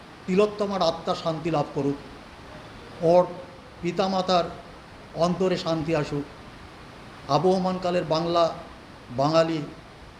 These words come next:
বঙ্গবাসী যারা মাঠে ময়দানে নেমে আজকে আন্দোলন করছেন, তাদের প্রতি সহমর্মিতা বশতই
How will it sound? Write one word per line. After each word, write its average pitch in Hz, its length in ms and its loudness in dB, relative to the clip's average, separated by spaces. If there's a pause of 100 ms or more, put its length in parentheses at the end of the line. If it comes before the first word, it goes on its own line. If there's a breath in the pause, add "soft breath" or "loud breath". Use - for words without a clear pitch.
(380)
বঙ্গবাসী 165 640 4 (680)
যারা 151 220 2
মাঠে 156 320 0
ময়দানে 165 420 0
নেমে 156 280 2 (760)
আজকে 143 400 2 (1000)
আন্দোলন 170 500 4
করছেন, 151 320 -2 (580)
তাদের 151 300 2
প্রতি 180 240 0
সহমর্মিতা 180 760 0
বশতই 139 400 -2